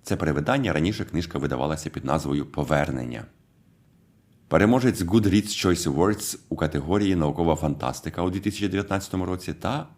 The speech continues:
визнаний найкращою книгою червня дві тисячі дев'ятнадцятого року на Amazon. Нейробіолог Галена Сміт розробила пристрій, який має допомагати хворим людям зберегти спогади.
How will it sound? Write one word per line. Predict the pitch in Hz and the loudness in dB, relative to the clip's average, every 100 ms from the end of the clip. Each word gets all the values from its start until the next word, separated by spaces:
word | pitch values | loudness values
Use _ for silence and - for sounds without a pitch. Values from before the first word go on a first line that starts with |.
| _ | _
визнаний | 71 76 87 85 73 | -2 0 2 2 2
найкращою | 69 69 71 - - 64 | 0 0 0 0 -6 -8
книгою | 71 95 98 92 | -4 -2 0 -2
червня | - 73 76 80 104 110 - - | -2 -2 0 -2 -6 -12 -20 -20
дві | - | -12
тисячі | 80 85 76 | -8 -4 -2
дев'ятнадцятого | 71 71 69 - 65 | -2 -2 -2 -4 -6
року | 87 - | -6 -4
на | 67 71 | -4 -2
Amazon. | 87 80 - - 58 - _ _ _ _ _ _ _ _ _ _ _ - | 0 0 -2 -4 -10 -12 _ _ _ _ _ _ _ _ _ _ _ -2
Нейробіолог | 76 101 120 104 113 107 - - | 2 4 4 4 4 4 0 -6
Галена | 80 82 85 76 | -2 2 2 2
Сміт | - 123 135 - - | 2 2 0 -6 -2
розробила | 82 85 80 85 113 90 | 0 2 2 0 0 -2
пристрій, | - - 95 87 - 101 104 - _ _ _ _ - | -4 0 0 0 -4 -6 -6 -16 _ _ _ _ -12
який | 80 95 | -6 -2
має | 80 78 | 2 2
допомагати | 78 76 73 67 76 71 | 0 -2 -2 0 0 -2
хворим | - 71 67 | -6 -4 0
людям | 85 90 | 0 0
зберегти | 80 67 69 73 | -2 -4 -6 -8
спогади. | - - 67 65 60 62 | -10 -6 -6 -6 -10 -12